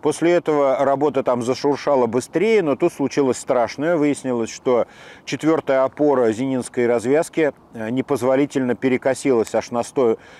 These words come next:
миллиметров, и неизвестно, пойдёт ли этот процесс дальше. Э, ситуация очень опасная, и, э, были наняты некие эксперты, которые до пятнадцатого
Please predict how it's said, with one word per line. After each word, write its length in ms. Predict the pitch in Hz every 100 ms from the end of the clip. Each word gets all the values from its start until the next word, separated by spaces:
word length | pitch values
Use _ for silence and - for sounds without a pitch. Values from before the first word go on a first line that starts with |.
| -
миллиметров, 640 | 117 123 131 180 160 135 127
и 100 | 143
неизвестно, 680 | 147 120 123 143 147 127
пойдёт 400 | 113 120 120 139
ли 80 | 135
этот 180 | 117 104
процесс 360 | 117 107 135 104
дальше. 480 | 117 92 - 65 - - - - - - - -
Э, 100 | 107
ситуация 500 | - - 165 - 143
очень 240 | - 139
опасная, 720 | 139 - 185 214 214 208 190 -
и, 360 | 160 175 190 190
э, 280 | 139 131 127
были 260 | 117 156 147
наняты 420 | 135 151 151 127
некие 400 | 123 143 131 123
эксперты, 640 | - - 120 117 180 180 -
которые 340 | 160 156 143
до 160 | 104 147
пятнадцатого 840 | 139 123 139 120 - 117 101 90